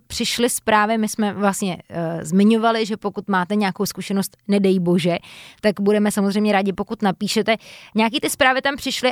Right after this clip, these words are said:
a hodně jste se shodovali v tom, že vlastně opravdu, a to jsme tady spolu i řešili, psychický týrání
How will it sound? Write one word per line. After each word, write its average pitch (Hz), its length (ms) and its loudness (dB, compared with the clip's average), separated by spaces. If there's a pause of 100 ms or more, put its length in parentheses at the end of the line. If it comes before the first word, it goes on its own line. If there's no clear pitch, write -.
a 214 280 2
hodně 302 400 0 (120)
jste - 180 -2
se 277 140 -2
shodovali 254 480 0
v - 100 -14
tom, 196 360 0
že 208 160 -4
vlastně 220 440 -2
opravdu, 240 300 0 (160)
a 226 40 -6
to 226 100 -8
jsme 240 160 -4
tady 247 160 -2
spolu - 280 -4
i 254 60 0
řešili, 190 360 -2 (320)
psychický 240 920 -2
týrání 175 720 0